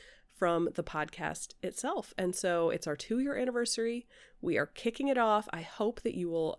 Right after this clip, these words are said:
join us over as a Patreon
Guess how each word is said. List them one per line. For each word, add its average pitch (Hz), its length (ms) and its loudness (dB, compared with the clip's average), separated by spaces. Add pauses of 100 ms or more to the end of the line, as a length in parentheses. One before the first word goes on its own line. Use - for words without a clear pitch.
join 170 300 0
us 214 240 -2
over 180 440 0 (400)
as 165 280 -2
a 160 160 -6
Patreon 208 840 -2